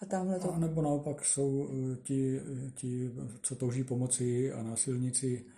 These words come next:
Speaker 1: Tak.
Speaker 2: eh, protože to je jenom obrácený, eh, obrácení stejného principu.
Speaker 1: Tak. Těch
Speaker 2: Mhm.
Speaker 1: projevů,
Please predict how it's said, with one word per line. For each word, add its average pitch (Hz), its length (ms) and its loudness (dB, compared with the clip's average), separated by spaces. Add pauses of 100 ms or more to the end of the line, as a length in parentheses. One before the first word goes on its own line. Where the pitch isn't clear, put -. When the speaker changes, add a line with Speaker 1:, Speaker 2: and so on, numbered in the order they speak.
(140)
Speaker 1:
Tak. 185 280 -2
Speaker 2:
eh, 131 320 -2
protože 131 280 0
to 131 80 0
je 139 60 6
jenom 135 160 4
obrácený, 131 640 2
eh, 131 960 -8
obrácení 131 540 -2
stejného 127 320 -2
principu. 127 520 -6 (320)
Speaker 1:
Tak. 185 260 -8 (420)
Těch 214 120 0
Speaker 2:
Mhm. 196 100 -8
Speaker 1:
projevů, 196 640 -2